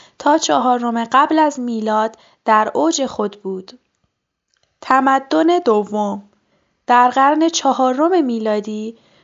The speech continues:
با گسترش مسیحیت در اروپا و آغاز حاکمیت کلیسا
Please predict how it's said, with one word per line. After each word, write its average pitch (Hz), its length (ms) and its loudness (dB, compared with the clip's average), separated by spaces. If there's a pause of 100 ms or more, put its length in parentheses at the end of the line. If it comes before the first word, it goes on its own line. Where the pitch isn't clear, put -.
(120)
با 247 160 2
گسترش 254 640 0
مسیحیت 247 920 -2 (140)
در 262 360 2
اروپا 247 640 0 (400)
و 226 80 2
آغاز 240 500 2
حاکمیت 233 800 -4
کلیسا 226 760 -4